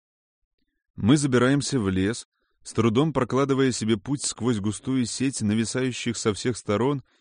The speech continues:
и перепутанных во всех направлениях ползучих растений, вроде дикого виноградника. Кое-где между огромными стволами деревьев мелькают просветы на шумную улицу. В конце лесной дороги я достигаю поворота.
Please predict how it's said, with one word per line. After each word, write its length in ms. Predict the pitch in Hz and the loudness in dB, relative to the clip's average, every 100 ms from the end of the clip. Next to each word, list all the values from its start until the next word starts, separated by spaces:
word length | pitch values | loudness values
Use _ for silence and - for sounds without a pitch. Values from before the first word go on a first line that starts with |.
| - | -6
и 120 | 113 | -2
перепутанных 800 | 107 117 104 139 143 135 131 107 | 2 0 0 -4 -2 0 0 2
во 100 | 110 | 0
всех 240 | 104 131 | 0 -4
направлениях 800 | 107 110 104 101 120 143 131 - | -2 -2 0 0 0 0 -2 -2
ползучих 560 | 110 107 95 123 107 - | -2 -2 -2 -6 -6 -2
растений, 640 | 101 - - 139 139 135 _ _ _ | -4 -4 -6 -2 0 -2 _ _ _
вроде 400 | 90 101 147 135 | -2 2 4 2
дикого 380 | 117 127 - 131 | 0 -2 -2 -2
виноградника. 880 | 120 131 135 123 92 87 - - - _ _ _ _ _ _ _ _ _ - | 0 0 0 -2 -4 -8 -14 -16 -20 _ _ _ _ _ _ _ _ _ 0
Кое-где 480 | 143 175 104 104 135 | 4 4 4 2 2
между 360 | 123 123 - | 2 0 0
огромными 520 | 104 101 127 131 120 117 | 0 2 2 2 2 0
стволами 460 | - 104 110 113 | 0 0 2 0
деревьев 580 | 95 98 123 147 147 - _ _ _ - | 2 0 0 0 -4 -8 _ _ _ -4
мелькают 500 | 98 113 139 151 - | 0 2 2 -2 0
просветы 540 | 120 113 107 135 139 | -2 -2 0 -2 0
на 100 | 120 | -2
шумную 440 | 117 123 131 127 - | -2 -2 -2 -2 -2
улицу. 480 | 95 92 - - _ _ _ _ _ _ _ _ _ _ _ _ _ _ _ _ _ | -4 -4 -10 -20 _ _ _ _ _ _ _ _ _ _ _ _ _ _ _ _ _
В 120 | - | -6
конце 360 | - 123 - 185 | 0 0 2 2
лесной 340 | 147 135 156 | 2 2 2
дороги 380 | 113 120 170 143 | 4 4 4 4
я 200 | 135 127 | 4 4
достигаю 520 | 135 - 120 123 139 | 2 -2 -2 2 0
поворота. 640 | 120 120 127 98 - - | 0 0 2 0 -2 -12